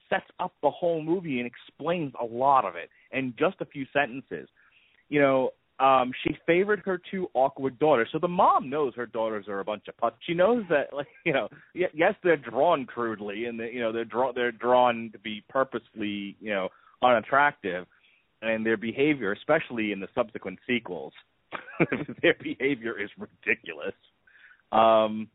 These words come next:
it goes beyond awk-, but, uh, you know, she knows that, she knows that without help, <laughs> without a lot of help, these two are gonna be living with this woman forever. And you have to remember the time that this is taking. You know, you gotta get these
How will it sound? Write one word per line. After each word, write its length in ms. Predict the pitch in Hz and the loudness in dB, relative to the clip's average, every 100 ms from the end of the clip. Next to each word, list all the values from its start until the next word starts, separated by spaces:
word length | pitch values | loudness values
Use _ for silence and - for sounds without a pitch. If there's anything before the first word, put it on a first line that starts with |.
| _ | _
it 100 | 117 110 | -10 -4
goes 200 | 123 107 | -4 0
beyond 320 | 117 104 92 | 0 0 -2
awk-, 240 | 95 104 - | -6 -8 0
but, 340 | 127 123 - | 2 2 2
uh, 300 | 135 123 120 120 | 2 4 2 0
you 80 | 147 | -6
know, 80 | 131 - | -8 -8
she 80 | 165 | -4
knows 320 | 160 185 208 | 0 0 0
that, 360 | 175 156 139 135 _ _ _ _ _ _ _ - | 0 2 2 -2 _ _ _ _ _ _ _ -8
she 100 | 180 | -4
knows 320 | 170 180 202 | 0 0 0
that 200 | 170 151 | 2 2
without 360 | 127 143 131 139 | 0 2 2 2
help, 360 | - 113 110 127 - _ _ _ _ | 2 2 2 0 -8 _ _ _ _
<laughs> 180 | - - 175 | -12 -8 -2
without 580 | 214 - - - 196 190 - | 0 2 0 0 -2 -2 -2
a 60 | |
lot 320 | 131 110 107 117 | -4 -4 -6 -4
of 80 | |
help, 300 | 127 113 131 - _ - 90 107 | -4 -4 -6 -8 _ -20 -12 -6
these 200 | 151 180 | -6 -6
two 160 | 175 165 | -2 2
are 100 | 139 | 2
gonna 140 | 127 | 2
be 100 | 123 | 0
living 280 | 117 127 139 | 0 0 -2
with 120 | 127 | -4
this 120 | - 120 | -6 -6
woman 200 | 113 110 110 | -6 -4 0
forever. 240 | 135 123 | 2 2
And 100 | 120 | -2
you 60 | 160 | -2
have 160 | 269 | -2
to 60 | - | -2
remember 220 | 156 143 | -6 -6
the 60 | 117 | -8
time 320 | - 143 147 | -4 -2 -2
that 100 | 120 | -4
this 120 | - 110 | -6 -10
is 80 | - | -10
taking. 320 | - 107 95 95 | -8 -8 -10 -4
You 100 | 135 | -2
know, 180 | 127 127 | -2 -2
you 120 | 151 | -2
gotta 240 | 143 185 196 | 2 2 0
get 160 | 139 | -8
these 100 | 117 | -12